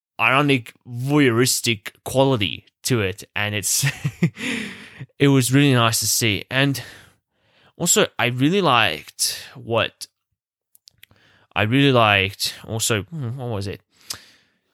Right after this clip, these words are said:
Just the se-, just the fact that the different kind of,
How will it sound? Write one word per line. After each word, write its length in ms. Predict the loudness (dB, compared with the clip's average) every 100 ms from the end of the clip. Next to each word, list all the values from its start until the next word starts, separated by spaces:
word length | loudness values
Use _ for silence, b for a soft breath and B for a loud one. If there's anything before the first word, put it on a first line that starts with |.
| B _ _
Just 300 | -4 -4 -2
the 80 | -2
se-, 280 | -2 -2 -4
just 180 | -4 -2
the 60 | -2
fact 340 | 0 -2 2
that 360 | 0 0 -6 B B B _ _
the 100 | -14
different 580 | -4 -2 0 0 0 -4
kind 240 | -4 0 0
of, 440 | -2 -6 -16 -18